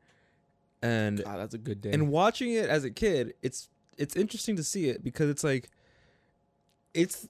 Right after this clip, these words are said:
Speaker 1: one of the coolest Spider-Man movies I've seen. And, like, yes, I, I'm even including Amazing Spider-Man and Homecoming in that. It's one of the coolest Spider-Man.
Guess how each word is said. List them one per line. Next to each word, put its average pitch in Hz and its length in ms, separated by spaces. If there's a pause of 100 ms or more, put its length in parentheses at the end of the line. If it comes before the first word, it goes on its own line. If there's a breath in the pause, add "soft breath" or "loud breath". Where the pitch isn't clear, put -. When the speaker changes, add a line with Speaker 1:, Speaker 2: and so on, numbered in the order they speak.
(140)
Speaker 1:
one 147 280
of 202 100
the 160 80
coolest 156 360
Spider-Man 147 300
movies 139 220
I've 107 140
seen. 95 340 (880)
And, 131 460 (680)
like, 135 220 (100)
yes, 135 320
I, 120 180
I'm 127 260
even 135 240
including 123 580 (280)
Amazing 123 320
Spider-Man 117 540 (500 soft breath)
and 113 240
Homecoming 107 560 (180)
in 117 160
that. 101 300
It's 127 180
one 127 280
of 185 60
the 175 60
coolest 143 320
Spider-Man. 104 440